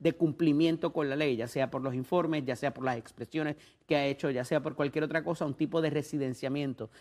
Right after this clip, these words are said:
Pero parecería que se va a centrar el recurso que, eh, va a vista en la mañana de hoy en la sala del juez Anthony Cuevas en el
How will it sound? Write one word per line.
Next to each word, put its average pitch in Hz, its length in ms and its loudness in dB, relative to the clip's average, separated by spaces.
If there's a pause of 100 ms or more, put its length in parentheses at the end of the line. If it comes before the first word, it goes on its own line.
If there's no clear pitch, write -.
(120)
Pero 175 180 2
parecería 180 640 0
que 131 120 -2
se 123 140 -2
va 123 100 2
a 135 40 2
centrar 143 580 0
el 170 180 6
recurso 156 600 0
que, 139 380 0
eh, 135 260 -2
va 127 280 2
a 135 240 0
vista 147 420 0 (260)
en 131 160 0
la 127 100 0
mañana 131 360 0
de 147 120 2
hoy 147 260 0
en 123 100 -4
la 110 80 -2
sala 120 240 -2
del 135 140 0
juez 139 180 0
Anthony 139 340 -2
Cuevas 139 380 0
en 139 160 -2
el 123 180 -4